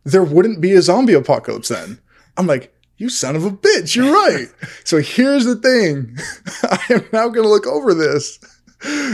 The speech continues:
We're gonna go over how many people said they would survive a zombie apocalypse.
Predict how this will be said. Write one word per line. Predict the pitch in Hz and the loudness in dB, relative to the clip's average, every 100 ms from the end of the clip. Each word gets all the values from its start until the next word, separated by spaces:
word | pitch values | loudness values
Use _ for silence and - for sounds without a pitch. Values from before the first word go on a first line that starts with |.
| - | -2
We're | 180 | -2
gonna | 240 214 | 0 0
go | 190 | 2
over | 196 170 143 | 2 2 0
how | 139 196 | -2 -6
many | 208 190 | -6 -8
people | 151 185 151 127 | -6 -6 -4 -6
said | - 123 120 | -2 -2 0
they | 120 | 0
would | 127 135 | 0 -2
survive | - 127 120 113 110 - _ - _ | -4 0 2 2 -2 -8 _ -20 _
a | 120 117 | -4 -2
zombie | 107 120 147 175 | 0 -2 0 -2
apocalypse. | 175 135 101 - - - - - | -4 -2 -4 -6 -12 -12 -12 -12